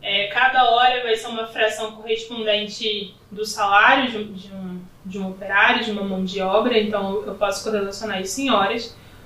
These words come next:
Ou eu posso correlacionar todos esses valores em porcentagem também, comparando com a porcentagem, com o valor, é, previsto. E aí essa porcentagem seria o quanto a mais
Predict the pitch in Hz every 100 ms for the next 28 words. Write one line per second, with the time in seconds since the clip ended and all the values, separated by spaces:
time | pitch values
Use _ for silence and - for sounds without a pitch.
0 | - 339 349 381 349 302 294 320 285 285
1 | 277 339 294 277 285 262 269 311 277 262
2 | 262 254 262 269 220 208 247 - - -
3 | _ _ - 247 254 269 277 269 269 262
4 | 269 277 262 269 302 294 277 214 208 220
5 | 226 247 247 202 202 - - - _ -
6 | - - 247 240 254 254 233 208 220 226
7 | 254 233 226 - 226 233 247 240 202 196
8 | 202 214 220 - - 226 226 220 240 226
9 | 202 208 208 - - - 214 208 208 208
10 | 202 202 196 196 190 269 277 254 240 240
11 | 277 277 _ _ _ _ _ 240 240 226
12 | 226 226 - 262 247 269 254 220 220 240
13 | 247 - 240 240 247 269 247 311 311 277
14 | 220 247 254 - -